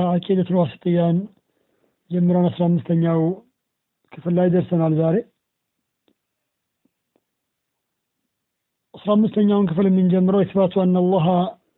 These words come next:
يفرح ويضحك، አላህ ተባረከ ወተዓላ የፍረሑ ይደሰታል፣ ወየضሐኩ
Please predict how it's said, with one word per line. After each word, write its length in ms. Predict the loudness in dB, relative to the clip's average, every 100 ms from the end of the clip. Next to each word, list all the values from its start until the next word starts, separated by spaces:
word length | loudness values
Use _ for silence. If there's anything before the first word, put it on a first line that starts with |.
| _ _ -6
يفرح 420 | -2 -2 -2 -2
ويضحك، 520 | 0 0 -2 -4 -6 -6 _ _ _ _ _ _ _ _ _ _ _ _ _ -4
አላህ 200 | 0 0
ተባረከ 420 | 2 2 2 2
ወተዓላ 440 | 0 2 2 4 2 0 -4 _ _ _ _ _ _ _ _ _ _ _ _
የፍረሑ 420 | 0 0 0 -2 0
ይደሰታል፣ 680 | 0 -2 -2 -2 0 0 0 -6 _ _ _ _ _ _ _ -10
ወየضሐኩ 680 | -2 2 2 0 -2 -2 -2